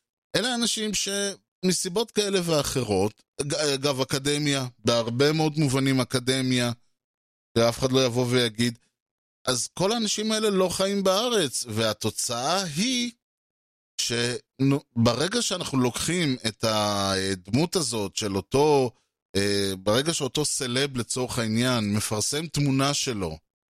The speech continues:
שמבחינתו היא התמונה הכי עמך בעולם, והעמך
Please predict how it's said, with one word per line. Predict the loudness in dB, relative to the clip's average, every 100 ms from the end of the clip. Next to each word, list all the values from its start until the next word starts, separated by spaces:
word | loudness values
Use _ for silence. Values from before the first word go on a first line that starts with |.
| _ _ _ _ -4
שמבחינתו | -2 -2 0 -2 0 2 4
היא | 4 2
התמונה | 0 0 4 4
הכי | 4 2 0 0 2 0 0 0 2
עמך | 2 2 0 0
בעולם, | 4 4 4 4 4 2 -2 _ _ _ 0
והעמך | 2 2 -2 0 -2 0 -2